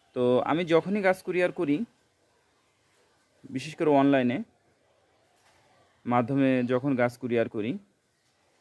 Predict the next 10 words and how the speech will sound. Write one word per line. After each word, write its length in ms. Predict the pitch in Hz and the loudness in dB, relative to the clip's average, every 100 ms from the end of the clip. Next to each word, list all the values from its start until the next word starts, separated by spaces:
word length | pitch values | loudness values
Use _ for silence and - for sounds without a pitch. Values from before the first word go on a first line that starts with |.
| _ _ | _ _
তখনই 320 | 139 185 202 | -6 -4 -4
কিন্তু 480 | 208 196 202 196 190 | -4 -4 0 2 2
গাছ 240 | 156 147 - | 2 2 0
কুরিয়ার 320 | 156 151 147 | -6 -4 -2
করার 280 | 165 151 135 | -2 -2 2
আগে 500 | 120 127 147 127 113 | 2 2 2 2 2
আমি 200 | 127 135 | 0 0
একটা 160 | 127 | -2
ভিডিও 340 | 123 131 127 123 | -4 -2 0 -2
করি, 300 | 117 120 | -2 -8